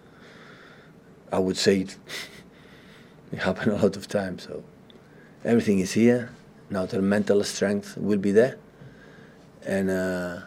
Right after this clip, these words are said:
in that period is, uh, the best period we can live. And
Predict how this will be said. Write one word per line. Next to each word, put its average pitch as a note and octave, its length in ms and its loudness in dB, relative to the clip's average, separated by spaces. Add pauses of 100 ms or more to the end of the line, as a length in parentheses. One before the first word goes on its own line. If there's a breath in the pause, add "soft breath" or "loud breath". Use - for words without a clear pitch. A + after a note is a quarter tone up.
(460)
in F#2+ 160 -2
that F#2 220 0
period F#2+ 560 2 (880)
is, F#2+ 160 -6
uh, F2+ 240 0 (600 loud breath)
the F2+ 100 -4
best G2+ 260 0
period G#2 220 2
we G2 160 4
can G2 220 2
live. C#3+ 280 0 (1300 loud breath)
And E2 420 -6